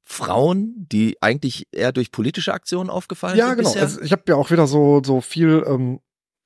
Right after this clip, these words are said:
Speaker 2: sagen wir mal, exotisches Rahmenprogramm. Äh, Pussy Riot.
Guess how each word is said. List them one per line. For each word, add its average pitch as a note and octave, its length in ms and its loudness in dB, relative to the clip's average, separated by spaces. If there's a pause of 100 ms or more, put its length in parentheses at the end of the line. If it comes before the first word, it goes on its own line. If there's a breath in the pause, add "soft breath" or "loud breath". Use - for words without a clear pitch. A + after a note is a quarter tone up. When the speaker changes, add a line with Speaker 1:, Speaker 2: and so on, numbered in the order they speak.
(300)
Speaker 2:
sagen C#3+ 200 -2
wir C3+ 60 0
mal, B2 300 0
exotisches - 1000 -2
Rahmenprogramm. G3 760 -6 (180)
Äh, B2+ 120 -2 (120)
Pussy A#3+ 240 -2
Riot. G#3+ 440 -2